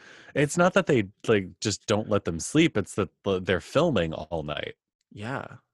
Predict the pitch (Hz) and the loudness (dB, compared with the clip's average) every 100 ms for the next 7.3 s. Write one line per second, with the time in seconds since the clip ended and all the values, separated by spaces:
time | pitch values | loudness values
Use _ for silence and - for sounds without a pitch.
0 | _ - 131 131 139 135 120 113 139 117 | _ -4 0 2 4 4 4 2 4 6
1 | 107 101 117 123 139 120 104 95 80 117 | 6 4 2 0 2 2 4 2 2 2
2 | 90 107 107 - 92 85 - _ _ _ | 2 -2 -8 -4 -2 -2 -6 _ _ _
3 | 123 98 87 107 - - 127 120 110 123 | 0 2 2 0 -2 0 2 4 2 2
4 | 120 101 87 85 - 92 - - - _ | 2 2 2 -2 -4 -6 -6 -16 -20 _
5 | _ _ 107 95 90 85 - 101 135 - | _ _ -8 -6 -6 -6 -4 -4 -4 -10
6 | 92 - _ - 104 104 104 110 113 104 | -14 -14 _ -16 -14 -12 -14 -4 2 4
7 | 92 80 76 | 4 2 -4